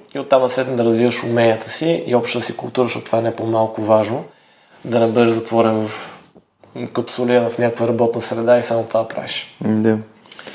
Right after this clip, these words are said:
Speaker 2: Това е, между другото, четиричасовата работна седмица. Няколко пъти съм слушал тая книга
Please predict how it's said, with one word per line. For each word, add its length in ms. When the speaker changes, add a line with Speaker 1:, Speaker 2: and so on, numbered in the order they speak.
Speaker 2:
Това 180
е, 40
между 240
другото, 160
четиричасовата 600
работна 320
седмица. 360
Няколко 640
пъти 260
съм 160
слушал 260
тая 220
книга 440